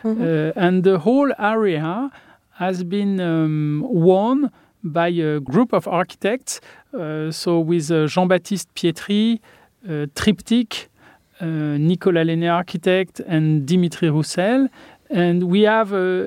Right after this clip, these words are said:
Speaker 2: every, every team has one or two buildings and when we have, uh,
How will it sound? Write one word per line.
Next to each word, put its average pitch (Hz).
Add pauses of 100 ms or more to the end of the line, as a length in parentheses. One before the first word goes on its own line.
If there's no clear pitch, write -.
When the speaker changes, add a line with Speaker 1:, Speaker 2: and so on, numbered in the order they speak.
Speaker 2:
every, 208
every 208
team 240
has 180
one 233
or 196
two 240
buildings 190 (500)
and 190
when 240
we 240
have, 208
uh, 190